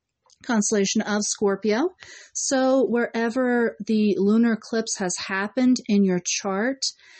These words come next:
um, again, uh, definitely refer to my lunar eclipse episode. It's that time where you just feel like you're being uprooted and then you're being transplanted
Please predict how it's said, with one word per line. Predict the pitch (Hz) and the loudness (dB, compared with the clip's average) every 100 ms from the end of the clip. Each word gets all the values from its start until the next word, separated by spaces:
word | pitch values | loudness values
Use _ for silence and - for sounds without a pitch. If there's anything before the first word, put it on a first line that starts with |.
| - - - | -20 -16 -4
um, | 208 202 | 0 2
again, | 202 196 202 208 220 214 | 0 0 0 2 2 2
uh, | 196 185 185 196 | 0 0 -2 -2
definitely | 208 214 254 240 | -4 0 0 2
refer | 208 180 - 208 | 2 -2 -4 -2
to | 220 - | -2 0
my | 214 190 | 0 2
lunar | 196 202 208 | 2 2 0
eclipse | - 214 - | -2 -6 -6
episode. | 202 202 233 - 247 247 247 | -8 -6 -6 -4 -2 0 0
It's | 214 - | -4 -4
that | 226 220 - | -4 -4 -4
time | 226 214 226 | -2 0 2
where | 208 | 2
you | 185 | 2
just | 190 185 - | -2 -4 -2
feel | 214 202 | 0 0
like | 196 190 | 0 -2
you're | 196 - | -4 0
being | 190 170 | -2 -2
uprooted | 180 202 - 214 226 240 - _ - _ | -6 -8 -2 0 0 -2 -4 _ -20 _
and | 208 208 | 0 2
then | |
you're | 196 190 | 2 2
being | 202 180 | 0 0
transplanted | - 202 196 202 - 226 214 208 226 214 | -2 -2 -2 -2 -4 -2 0 0 0 -2